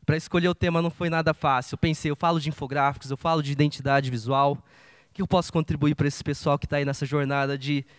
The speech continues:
conteúdo, nessa revolução? Eu acabei optando por o poder dos conteúdos visuais.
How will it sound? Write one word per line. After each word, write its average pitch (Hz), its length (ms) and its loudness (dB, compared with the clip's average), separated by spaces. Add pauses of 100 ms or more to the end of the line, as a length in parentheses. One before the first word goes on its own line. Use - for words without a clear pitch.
(220)
conteúdo, 160 680 0
nessa 139 200 -2
revolução? 151 680 0 (320)
Eu 156 80 -2
acabei 214 280 2
optando 214 460 0
por 214 260 2 (160)
o 175 60 -4
poder 196 300 2
dos 175 120 -10
conteúdos 196 480 0
visuais. 160 880 -2